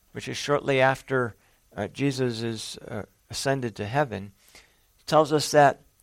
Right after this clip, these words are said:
many priests that, that would have heard Jesus here speaking believed. These priests, these people, many of them, whom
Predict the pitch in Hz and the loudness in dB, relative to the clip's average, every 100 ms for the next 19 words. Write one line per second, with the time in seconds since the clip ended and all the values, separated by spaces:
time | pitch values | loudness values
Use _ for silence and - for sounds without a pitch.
0 | - 127 151 165 160 - - 196 117 - | -12 -2 0 0 -4 -8 -4 -4 -4 -12
1 | - - _ _ _ _ _ _ _ 135 | -16 -20 _ _ _ _ _ _ _ 2
2 | 131 - _ _ 135 147 147 151 190 190 | 2 -2 _ _ 4 4 4 6 6 8
3 | 175 147 - 180 190 180 131 113 170 180 | 6 4 0 4 4 4 0 2 4 4
4 | - 131 113 - - - _ _ _ - | 2 0 0 -8 -10 -16 _ _ _ -6
5 | 156 151 117 - 170 180 - 107 92 _ | 0 0 0 -4 -4 -4 -4 -12 -12 _
6 | _ _ _ _ _ _ _ _ _ _ | _ _ _ _ _ _ _ _ _ _
7 | _ 110 120 131 123 95 _ - _ _ | _ -2 0 0 -2 -8 _ -20 _ _
8 | _ _ _ _ _ _ _ _ _ _ | _ _ _ _ _ _ _ _ _ _
9 | _ _ _ _ _ - - - _ - | _ _ _ _ _ -20 -20 -20 _ -20
10 | - 131 170 160 - _ - - 175 156 | -4 4 4 2 -4 _ -10 0 0 0
11 | - 156 - - 180 - 117 104 127 160 | -2 -2 -2 -4 -4 0 0 0 0 2
12 | 196 175 107 104 90 - - - _ 143 | 4 2 0 -2 -4 -14 -20 -20 _ -4
13 | 143 127 | -4 -4